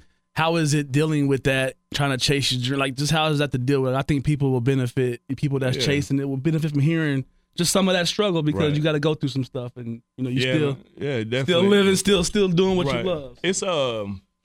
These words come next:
Speaker 2: the hardest thing that people don't tell, and that's why I try to, uh, I do, like, a little training deal around here, and I don't do it for money. I really do it to try to just mentor these kids who have a dream.
Speaker 1: Yeah.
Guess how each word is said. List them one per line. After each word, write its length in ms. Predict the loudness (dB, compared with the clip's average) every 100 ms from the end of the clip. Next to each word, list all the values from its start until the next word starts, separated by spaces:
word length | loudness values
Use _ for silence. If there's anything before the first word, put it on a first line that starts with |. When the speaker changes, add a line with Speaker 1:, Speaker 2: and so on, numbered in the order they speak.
| _ _ _ _ _ _
Speaker 2:
the 80 | -6
hardest 380 | -2 -2 -2 -4
thing 160 | -4
that 140 | -2 -2
people 240 | -2 -2
don't 260 | -2 -4 -4
tell, 200 | -4 -2
and 120 | -2
that's 180 | -2 -2
why 160 | -2
I 40 | -4
try 320 | -4 -4 -2
to, 180 | -2 -2
uh, 240 | -2 -2
I 100 | -4
do, 160 | -4 -2
like, 160 | -2 -2
a 40 |
little 160 | -4 -4
training 400 | -4 -4 -4 -2
deal 140 | -2
around 260 | -2 -4 -2
here, 340 | -2 -2 -4 -6 -8
and 140 | -6 -4
I 80 |
don't 180 | -4 -4
do 140 | -4 -4
it 60 |
for 80 | -2
money. 240 | -2 -2 -2
I 60 |
really 260 | -2 -2 -2
do 180 | -2 -4
it 80 | -6
to 60 |
try 200 | -6 -4
to 80 | -4
just 200 | -6 -4
mentor 760 | -2 -2 -2 -4 -2 -4 -6 -10 _ _ _ _ _ _
these 160 | -4 -2
kids 260 | -2 -2
who 80 | -2
have 180 | -4 -4
a 60 |
dream. 560 | -4 -4 -4 -6 -8 -12 _ -20
Speaker 1:
Yeah. 320 | -20 -20